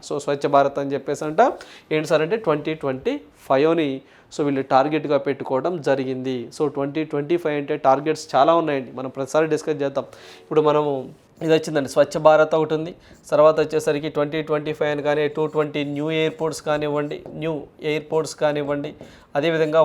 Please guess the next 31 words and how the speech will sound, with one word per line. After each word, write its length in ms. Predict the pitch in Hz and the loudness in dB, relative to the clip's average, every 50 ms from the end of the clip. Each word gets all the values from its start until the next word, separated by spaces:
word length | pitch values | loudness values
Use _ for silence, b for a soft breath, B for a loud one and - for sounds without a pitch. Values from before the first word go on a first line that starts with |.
| 151 - | 4 4
ఫైవ్ 300 | 147 139 160 165 170 165 | 4 4 4 4 2 0
ట్రిలియన్, 460 | 165 165 156 147 156 151 151 143 123 117 - - - - | 0 -4 -4 -2 0 0 0 0 -2 -6 -12 -18 -10 -6
so, 160 | 151 143 139 139 | -6 -4 -4 -4
మనకి 200 | 139 139 139 147 | -4 -4 -4 -6
ఎకానమీ 640 | 139 131 131 127 123 - 151 151 156 156 160 156 151 | -6 -2 -2 -2 0 2 2 2 2 2 0 -2 0
కానివ్వండి, 640 | - 156 151 151 151 147 139 147 147 147 151 156 - b b b b b b b b b b _ - | 2 4 4 4 2 0 -2 -2 -2 -2 -6 -8 -10 b b b b b b b b b b _ -4
ఓకేనండి? 440 | 156 151 170 170 165 170 156 123 117 | -2 2 4 4 4 4 0 -2 -6
So, 200 | - - - 151 | -12 -2 0 0
అదేవిధంగా 560 | 143 156 165 160 156 156 160 156 151 151 151 | 2 2 0 0 0 0 0 0 0 0 0
మనకి 300 | 147 147 143 143 156 147 | 0 0 -2 -2 -4 -6
టీబీ, 440 | 139 - - 170 175 170 151 151 127 - - - - | -8 -6 -4 -2 -2 0 -2 -2 -6 -6 -10 -10 -4
so, 100 | 156 151 | -2 0
ఎరాడికేషన్ 800 | 143 135 131 135 139 156 160 160 151 165 160 156 - 160 151 143 | 4 4 6 8 8 8 6 6 2 0 -2 -2 -2 -4 -6 0
కానివ్వండి, 600 | 156 151 147 147 147 143 147 147 147 151 156 151 b b b b b b - | 2 2 2 2 0 -2 -2 -2 -2 -4 -6 -8 b b b b b b -10
so, 60 | - 147 | -6 -6
ఇవన్నీ 360 | 131 120 117 120 147 175 175 170 | -2 -2 -2 -2 -2 -2 0 4
కూడా 260 | 170 165 165 156 147 | 6 6 8 6 6
ట్వంటీ 400 | 143 147 151 147 151 147 160 165 | 2 0 -2 -4 -2 -2 -4 -4
ట్వంటీ 300 | 151 165 151 151 147 147 | -2 -2 -4 -2 -4 -6
ఫైవ్లో 400 | 143 - 147 147 143 151 170 226 277 240 175 151 | -4 -2 -2 0 0 0 0 0 0 -2 -4 -8
ఉన్నటువంటి 520 | 156 151 147 135 147 135 135 139 139 240 226 | -4 -4 -2 -2 -2 -2 -2 -4 -4 -8 -8
టార్గెట్సే. 1000 | - - 139 139 135 135 135 135 135 127 131 - - - 156 151 147 131 123 b b b b b b b - - | 2 4 6 6 6 6 4 0 -2 -4 -4 -4 2 4 6 6 6 4 0 b b b b b b b -8 -8
So, 80 | 170 | -2
మరి 140 | 151 151 143 | 2 4 6
ఆ 180 | 131 127 147 165 | 8 8 8 8
టార్గెట్స్కి 540 | 160 170 160 160 160 165 156 151 - - | 8 8 6 6 4 -2 -4 -4 -6 -6
ఇప్పుడు 180 | 151 143 151 151 | -6 -4 -4 -6
స్వచ్ఛ 400 | 143 - 147 143 143 - - 170 | -4 0 0 0 0 0 -4 2
భారత్ 380 | 151 160 156 151 151 151 - 156 | 6 6 8 8 6 2 0 -2
అని 140 | 151 147 143 | -2 -2 -2
చెప్పేసి, 560 | 143 139 - 147 143 139 - 214 247 240 156 | -4 -4 -2 -2 -2 -2 -2 -2 -4 -4 -6